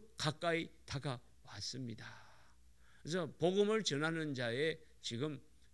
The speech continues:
마음은 항상 예수님이 지금 언제 오실지, 언제 주님 오실는지 아는 이가 없으니 이건 십 년 가지고서 복음을 전해야 됩니다.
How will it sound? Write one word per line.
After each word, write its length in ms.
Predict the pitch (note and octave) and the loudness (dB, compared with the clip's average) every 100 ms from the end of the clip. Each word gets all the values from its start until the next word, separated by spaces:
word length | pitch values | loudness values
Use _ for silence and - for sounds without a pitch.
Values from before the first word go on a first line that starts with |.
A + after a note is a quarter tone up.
| - | -16
마음은 500 | - A2+ A2 F#3+ C#3+ - | -4 2 4 4 0 -4
항상 520 | - A#3+ A3 A#3 B2 - - - - | -4 -2 4 4 2 -8 -20 -20 -2
예수님이 760 | C#3+ G#3+ C4 C4 A#3 D#3+ C3+ C3+ | 8 10 10 6 2 4 4 4
지금 340 | - D#3 F#3+ G#2+ - - | 2 0 0 -2 -10 -4
언제 480 | D3 G#3+ D4+ E4 E4+ | 6 8 8 8 6
오실지, 580 | E4 D3 - B2+ - - - - - - - - - - - - | 6 4 2 -4 -10 -10 -14 -18 -18 -20 -20 -20 -20 -20 -18 2
언제 560 | D3 G#3 A3+ A3+ A#3+ | 6 8 8 8 8
주님 500 | - A#3+ C4+ B3 A#3+ | 6 4 2 0 -6
오실는지 800 | - D#3 C#3+ D3 C3 C3 B2+ D3 - - | -4 0 2 2 0 -2 -2 -4 -6 -6
아는 420 | G#2+ A#2+ F3 A3 | -4 -2 -4 -6
이가 200 | B3+ A#2+ | -6 -6
없으니 280 | - B2 B2+ | -6 -6 -4
이건 160 | F3+ | 2
십 220 | F3+ - | 2 2
년 220 | B3 B3+ A3 | 0 -2 0
가지고서 680 | A#2 G#2+ G#2 G#2 A2 C#3 - - - - | 0 0 -6 -6 -4 -4 -6 -12 -20 -6
복음을 480 | A2+ G2 G#2 B2 D3 - - - | -4 -2 -2 -2 -4 -12 -18 -10
전해야 380 | - G2+ G#2+ | -6 -4 -4
됩니다. 580 | G#2+ A#2+ B2 B2+ - - | -2 -4 -6 -8 -14 -16